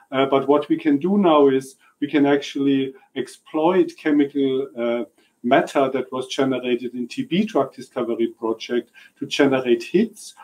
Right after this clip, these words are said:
or even advanced leads for directly testing in vivo models in, against abscessus. So I think that is a very promising approach, uh, where we can sort of fast track,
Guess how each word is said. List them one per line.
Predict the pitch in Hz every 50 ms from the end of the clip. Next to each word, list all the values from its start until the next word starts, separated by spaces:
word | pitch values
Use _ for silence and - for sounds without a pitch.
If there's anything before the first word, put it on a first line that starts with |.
| - _ _
or | 135 139 156
even | 165 160 160 165 160 151
advanced | 143 139 - _ 135 131 131 135 135 135 131 - _ -
leads | 123 139 190 208 185 147 135 - - - - _ - - _ _
for | - 143 139
directly | - 135 127 120 123 151 180 180 - - 175 170
testing | 170 - 160 156 147 - - - 143 139 139
in | 135 139 135 127 -
vivo | 151 156 156 147 135
models | 131 135 131 131 135 127 127 - -
in, | 123 120 - - 151 135
against | 123 - 131 123 117 - _
abscessus. | 127 123 - - 143 139 139 - 120 113 107 - _ - - - - _
So | _ - 131 123
I | 127 123
think | - 143 127 123
that | 139 143 151 -
is | 160 147 -
a | 147 139
very | 131 139 143 139
promising | 139 - - 139 135 139 139 - 139 123 131
approach, | 131 - _ 139 131 135 135 131 131 - - - - _ _ _ _ _ _ _ _ _
uh, | 127 123 123
where | 131 127 120
we | 135 135
can | - - 139 131 -
sort | - - 127 131 127
of | 123 120 -
fast | - - 175 165 170 180 185 185 185 - _
track, | - - 123 107 104